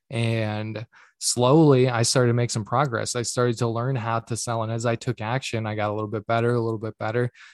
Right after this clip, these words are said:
And so about six months later, I was able to move out of my aunt's place, but was by no means crushing it. I was kind of in a place where things were okay. Like, the bills were getting paid and I wasn't living with my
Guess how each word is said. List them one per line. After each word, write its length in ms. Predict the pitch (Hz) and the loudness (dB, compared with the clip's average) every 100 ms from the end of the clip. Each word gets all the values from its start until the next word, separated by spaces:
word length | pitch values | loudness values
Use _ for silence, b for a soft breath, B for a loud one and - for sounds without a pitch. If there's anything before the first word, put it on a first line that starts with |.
| B - | B -4
And 140 | 110 | -2
so 260 | - 117 117 | 4 4 4
about 260 | 107 117 | 2 0
six 240 | - 123 - | 0 -2 0
months 260 | 123 - | -2 0
later, 240 | 123 120 123 | 0 2 2
I 60 | |
was 120 | 117 117 | 2 0
able 200 | 110 110 | -2 -2
to 120 | 117 | -4
move 200 | 113 110 | -4 -2
out 140 | 110 | -2
of 40 | 110 | -2
my 140 | 104 | -4
aunt's 260 | 107 117 - | -4 -6 -8
place, 540 | - 123 127 117 - _ _ _ _ _ _ - | 0 2 4 2 -6 _ _ _ _ _ _ -6
but 200 | 123 123 | -4 -2
was 300 | 131 120 120 | -2 -2 -2
by 220 | 127 131 | 0 2
no 180 | 147 147 | 4 4
means 260 | 143 123 | 4 2
crushing 480 | - 127 120 - 110 | -2 0 0 -2 -8
it. 120 | 101 | -10
I 100 | 104 | -4
was 160 | 120 110 | -2 -2
kind 180 | - 143 | 2 4
of 80 | 135 | 4
in 80 | |
a 60 | 123 | 2
place 480 | - 131 127 123 - | 0 -2 0 -2 -6
where 120 | 117 | -8
things 360 | - 127 123 107 | -6 -6 -6 -4
were 200 | 107 - 113 | -6 -4 0
okay. 720 | 113 123 - 113 120 143 - _ _ - | 0 0 -2 0 2 0 -4 _ _ -6
Like, 240 | 104 104 - | -6 -4 -6
the 100 | 107 | 0
bills 300 | 123 135 123 | 4 4 4
were 100 | 123 | 0
getting 260 | 120 120 | 0 -2
paid 440 | 110 127 123 120 107 _ B B B B _ - | 0 0 0 -2 -6 _ B B B B _ -4
and 140 | 110 | 0
I 40 | |
wasn't 260 | 110 120 123 | 2 4 4
living 240 | 123 120 | 2 0
with 100 | 110 | -2
my 200 | 107 107 | -2 -6